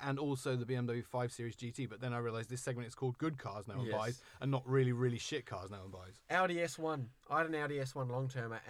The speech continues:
Speaker 2: and I loved it. It was fantastic. I wish they didn't put a new, a different turbo on it to kill. Like, there's no reason that engine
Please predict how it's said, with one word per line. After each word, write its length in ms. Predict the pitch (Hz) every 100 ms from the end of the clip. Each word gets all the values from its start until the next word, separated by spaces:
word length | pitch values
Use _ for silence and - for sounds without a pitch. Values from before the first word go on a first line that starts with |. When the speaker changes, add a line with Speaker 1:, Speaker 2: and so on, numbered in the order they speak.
| 143
Speaker 2:
and 120 | 143
I 460 | 117 135 131 131 131
loved 400 | 127 127 117 107
it. 120 | - -
It 120 | 107
was 120 | 117
fantastic. 520 | - 147 135 139 131 117
I 60 |
wish 200 | 143 170
they 100 | 156
didn't 180 | 143 147
put 140 | 143
a 60 | 139
new, 260 | 139 139 143
a 40 | 139
different 280 | 139 135 139
turbo 320 | 135 131 135
on 80 | 135
it 100 | 131
to 60 |
kill. 300 | 123 143 139 135
Like, 120 | 131
there's 140 | 143 151
no 80 |
reason 260 | 143 139 135
that 100 | 123 127
engine 440 | 131 127 127